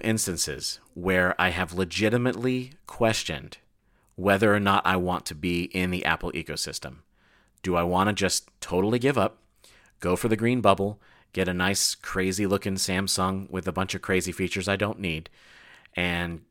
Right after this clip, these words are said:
you know, I already have a bunch of Google Homes in my house, so I'll just go full Google with everything, and I'll,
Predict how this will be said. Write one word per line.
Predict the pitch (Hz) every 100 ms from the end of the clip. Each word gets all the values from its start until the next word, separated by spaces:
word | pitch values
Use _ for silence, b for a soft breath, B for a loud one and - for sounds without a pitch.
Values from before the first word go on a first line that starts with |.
| -
you | - 92
know, | 87 85 82
I | 87
already | 98 107 101
have | 107 101
a |
bunch | 95 95 98
of |
Google | 95 98 92
Homes | 90 90 90
in | 85
my | 82
house, | - 104 98
so | - 87 82 - B B B
I'll | 85
just | 90 92 -
go | 80
full | - - 98 104
Google | 92 101 92 92
with | 87 - -
everything, | 101 104 101 104 101 98 - B B B
and | 87
I'll, | 85